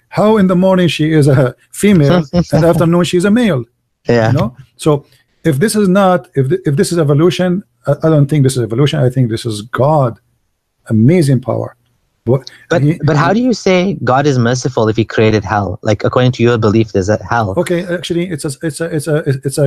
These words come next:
Speaker 1: a proof of mercy, and I'll, I'll explain it to you.
Speaker 2: A proof of mercy,
Speaker 1: Yes.
Speaker 2: hell.
Speaker 1: Uh, you know, I come to your house, Abdullah,
Speaker 2: Mm-hmm.
Speaker 1: and I say to you, "Your house will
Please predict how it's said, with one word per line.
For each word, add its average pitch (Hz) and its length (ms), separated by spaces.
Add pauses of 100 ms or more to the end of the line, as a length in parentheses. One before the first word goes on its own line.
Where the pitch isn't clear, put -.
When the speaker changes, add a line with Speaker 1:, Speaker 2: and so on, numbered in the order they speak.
(140)
Speaker 1:
a 135 60
proof 233 260
of 170 140
mercy, 131 340
and 165 220
I'll, 170 200
I'll 175 100
explain 147 260
it 131 100
to 123 60
you. 127 160
Speaker 2:
A 139 80
proof - 300
of 311 120
mercy, 127 300
Speaker 1:
Yes. 269 120
Speaker 2:
hell. 131 300 (360)
Speaker 1:
Uh, 165 140
you 175 120
know, 135 320 (460)
I 202 160
come 202 160
to 170 80
your 160 120
house, 107 480
Abdullah, 110 320
Speaker 2:
Mm-hmm. 123 80
Speaker 1:
and 151 80
I 170 100
say 170 180
to 160 120
you, 160 400
"Your 151 160
house 151 280
will 131 80